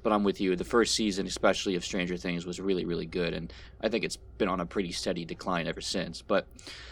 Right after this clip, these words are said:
good, always good to see Robert Englund working. All right,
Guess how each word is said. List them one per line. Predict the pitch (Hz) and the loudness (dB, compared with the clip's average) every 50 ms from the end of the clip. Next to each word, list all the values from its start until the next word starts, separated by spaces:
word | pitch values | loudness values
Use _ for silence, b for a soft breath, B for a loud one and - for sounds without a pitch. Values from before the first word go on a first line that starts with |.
| B B B B | B B B B
good, | B 170 151 123 | B 6 8 8
always | - 143 156 139 113 - | 8 8 8 8 8 6
good | 147 120 | 4 2
to | 104 | 2
see | - - 123 | 2 4 4
Robert | 107 107 104 104 95 98 | 6 8 8 8 8 6
Englund | 101 98 98 87 98 92 90 | 6 4 4 2 0 0 2
working. | 92 92 92 92 - 95 92 - B B B B B B B B | 4 4 4 2 2 -2 -4 -6 B B B B B B B B
All | 117 | 8
right, | 107 92 - | 8 8 8